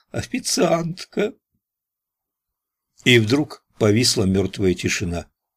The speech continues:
Бен с отпавшей челюстью уставился на Беверли. Эдди смотрел на неё снизу вверх, сидя на корточках, на брусчатке переулка с руками, полными монеток. А потом, как по команде,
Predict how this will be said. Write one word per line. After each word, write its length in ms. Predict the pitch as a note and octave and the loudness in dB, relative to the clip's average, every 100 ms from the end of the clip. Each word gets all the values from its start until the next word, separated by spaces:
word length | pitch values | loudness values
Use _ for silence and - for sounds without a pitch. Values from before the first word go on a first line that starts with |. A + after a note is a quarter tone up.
| _ _ - | _ _ -8
Бен 360 | G2 A#2+ G#2 | -2 2 2
с 120 | F#2 G#2+ | 2 -2
отпавшей 540 | F#2+ - F#2+ - F#2+ | -2 -2 -2 -2 -4
челюстью 640 | - A2+ F#2+ - - - - _ _ | 0 0 0 -4 -8 -10 -12 _ _
уставился 680 | - A#2 - A#2 G#2 F#2 G2+ | 0 0 4 2 2 0 -2
на 120 | F#2+ | -2
Беверли. 540 | F2+ A2+ G2+ D#2 D#2+ - _ _ - | 0 2 0 -2 -10 -12 _ _ 2
Эдди 280 | A#2+ G2 G#2 | 4 4 -2
смотрел 460 | - G2+ G2 F#2+ | -4 -4 -2 -2
на 100 | F2+ | 0
неё 240 | F2+ F2+ F2+ | 0 0 0
снизу 360 | - F#2 F2+ | 0 -2 -2
вверх, 280 | F2 G#2 G2+ | 0 0 -2
сидя 260 | - F2+ F2+ | -4 -4 -2
на 140 | F2+ | -4
корточках, 680 | - F#2 - - - - - - _ | -2 -4 -4 -10 -8 -12 -16 -20 _
на 160 | G2 G#2 | -2 0
брусчатке 640 | G2 G2+ - A2+ F#2+ - | 2 0 0 -2 -2 -6
переулка 540 | - G2+ F#2+ F#2 - G2+ | -4 -2 0 -2 -4 -4
с 140 | - | 2
руками, 500 | A2+ - F#2 E2 E2 - _ - | 2 0 -4 -4 -10 -18 _ 2
полными 420 | A#2 F#2+ F2+ F#2+ | 2 4 0 -2
монеток. 520 | F#2+ G2 E2+ - - _ _ _ _ _ _ | -2 -2 -2 -8 -16 _ _ _ _ _ _
А 160 | - D#3+ | 0 0
потом, 540 | E3 F3+ A3 F#3 - - | 4 2 2 0 0 -2
как 220 | C#3+ C#3 | -2 0
по 100 | G3+ | 0
команде, 560 | F#3 G3 F#3 A2 E2+ | 2 2 4 2 -2